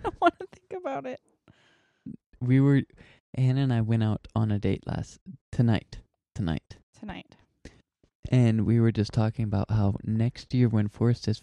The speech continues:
Speaker 2: five, he's gonna go to kindergarten.
Speaker 1: Well, we don't know.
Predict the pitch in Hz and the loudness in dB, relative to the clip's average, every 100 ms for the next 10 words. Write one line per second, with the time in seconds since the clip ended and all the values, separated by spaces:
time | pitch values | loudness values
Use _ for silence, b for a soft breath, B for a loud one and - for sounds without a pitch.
0 | _ - 113 110 107 101 - 117 110 117 | _ 0 2 2 0 -6 -4 -4 0 0
1 | 110 - - 127 135 123 123 113 110 92 | 0 -6 -6 0 2 6 6 6 2 -2
2 | - _ _ _ - 240 226 208 214 175 | -8 _ _ _ -2 0 0 -2 -4 -6
3 | 101 175 165 | -8 -8 -8